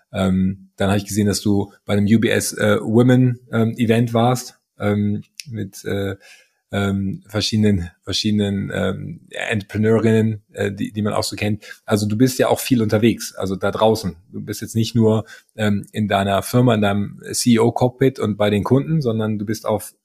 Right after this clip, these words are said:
irgendwelchen so, ja, Events, die, die wahrscheinlich Reichweite bringen und, und Netzwerk. Hast du da eine sehr konkrete Strategie dahinter oder, ähm, wie, wie entstehen diese,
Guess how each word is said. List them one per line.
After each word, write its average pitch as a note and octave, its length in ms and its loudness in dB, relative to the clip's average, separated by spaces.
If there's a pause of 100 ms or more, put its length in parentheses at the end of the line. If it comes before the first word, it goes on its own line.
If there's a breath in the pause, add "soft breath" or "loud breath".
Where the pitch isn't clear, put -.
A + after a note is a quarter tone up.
irgendwelchen A2 720 -2 (560 soft breath)
so, - 360 -4 (480)
ja, A2 140 -6
Events, A#2 360 0
die, A2+ 320 2
die A2 140 0
wahrscheinlich A2 420 0
Reichweite A#2 400 0
bringen G#2+ 300 0
und, G#2 180 -4
und G#2+ 100 -2
Netzwerk. A#2 520 -2 (540 loud breath)
Hast G#2+ 220 -2
du C3 40 -4
da A#2 80 2
eine A2+ 160 4
sehr A2+ 240 0
konkrete A2+ 500 -2
Strategie G#2+ 540 -4
dahinter D3 520 4
oder, G#2 340 0 (360 loud breath)
ähm, G#2 380 -4 (260)
wie, G#2+ 680 -4
wie G#2 120 -2
entstehen G#2 300 -2
diese, F#2+ 420 -2